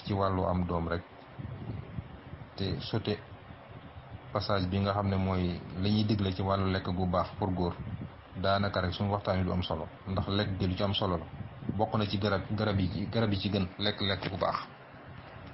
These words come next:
Waaw, kon nag moo koy gis ngeen waxtaan waa ngoog.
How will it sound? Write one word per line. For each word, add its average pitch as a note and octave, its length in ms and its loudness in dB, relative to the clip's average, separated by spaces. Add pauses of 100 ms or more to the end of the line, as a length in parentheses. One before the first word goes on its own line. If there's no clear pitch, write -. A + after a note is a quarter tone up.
(1200)
Waaw, G#2+ 260 4
kon B2+ 140 4
nag C3 120 4
moo C#3 160 4
koy C3 180 2
gis B2 120 4
ngeen A#2 180 6
waxtaan A#2 300 2
waa G#2 140 6
ngoog. F#2+ 220 2